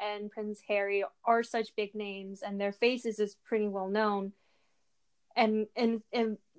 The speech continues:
it, regardless where they live in Canada, the biggest concern that she had was their security.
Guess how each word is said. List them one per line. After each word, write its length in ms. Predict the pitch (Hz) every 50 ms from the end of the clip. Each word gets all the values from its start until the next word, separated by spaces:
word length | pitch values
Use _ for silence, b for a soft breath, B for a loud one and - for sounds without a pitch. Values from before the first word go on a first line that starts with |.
| -
it, 140 | 226 262 254 220
regardless 460 | 247 254 254 254 254 277 285 285 285
where 100 | 269 233
they 80 | 226
live 200 | 214 214 214 196
in 80 | 202 196
Canada, 500 | 185 - 254 247 254 233 208 196 190 190 190 _
the 60 | - 208
biggest 400 | 214 240 262 247 277 254 247 -
concern 500 | 269 226 208 - - 226 226 220 220 208
that 220 | 196 190 190 185 - _ _ _ _ _ _
she 200 | - - 247 233
had 300 | 233 247 233 214 214 208
was 220 | 208 208 202 202 -
their 120 | 190 190
security. 680 | - - - - - - 190 - - - - - -